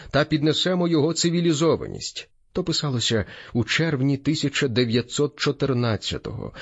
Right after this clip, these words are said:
коли Стефан жив у Парижі з мамою і донькою Попровськими,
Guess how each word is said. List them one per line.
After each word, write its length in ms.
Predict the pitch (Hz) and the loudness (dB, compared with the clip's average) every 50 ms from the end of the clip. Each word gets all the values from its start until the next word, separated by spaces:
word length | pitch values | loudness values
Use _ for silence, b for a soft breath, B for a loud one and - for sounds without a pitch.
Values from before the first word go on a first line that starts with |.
| B B B | B B B
коли 220 | - 151 156 143 | 0 2 2 0
Стефан 420 | - - - 139 127 127 127 120 | -2 -2 -4 -2 0 0 0 0
жив 240 | 95 90 123 127 117 | 0 0 0 2 2
у 80 | 113 107 | 0 0
Парижі 520 | - 120 110 104 123 143 139 117 104 120 | 2 2 2 4 4 2 2 2 2 0
з 100 | 107 92 | 0 0
мамою 520 | 104 110 123 131 131 127 123 123 123 117 - | 0 0 2 2 2 2 2 2 0 0 0
і 160 | 107 107 110 | 0 -2 0
донькою 520 | 98 113 117 127 127 113 - 117 113 120 110 | 2 2 2 2 2 0 0 0 0 0 0
Попровськими, 840 | - 143 139 - 165 185 170 120 98 - - - - - - - | 0 -2 -2 0 0 0 0 0 0 -2 -4 -4 -6 -8 -8 -8